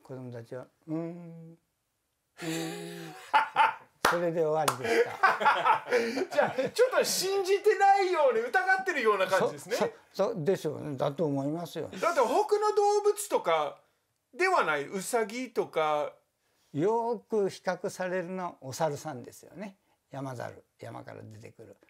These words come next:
Speaker 2: 猿はこんな感じやったっけ？
Speaker 1: でも、でないから、
Speaker 2: ですよね。
Speaker 1: 猿の爪ではないという。
Speaker 2: テレビもこれ紹介するの初めてなんですか？
Speaker 1: 初めてですね。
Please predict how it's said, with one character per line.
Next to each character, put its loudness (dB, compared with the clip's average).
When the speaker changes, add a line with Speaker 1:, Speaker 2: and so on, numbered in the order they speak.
Speaker 2:
猿 -6
は -10
こ -14
ん -16
な -16
感 -16
じ -14
や -10
っ -16
た -14
っ -14
け？ -6
Speaker 1:
で -18
も、 -8
で 2
な 2
い -2
か 2
ら、 2
Speaker 2:
で -6
す -4
よ 2
ね。 0
Speaker 1:
猿 -6
の -10
爪 0
で -4
は -6
な -4
い -6
と -12
い -12
う。 -20
Speaker 2:
テ 2
レ 2
ビ 0
も 0
こ -2
れ -2
紹 0
介 0
す -4
る -2
の -4
初 -6
め -10
て -10
な -12
ん -14
で -18
す -18
か？ -10
Speaker 1:
初 -2
め 0
て -8
で -6
す -14
ね。 -6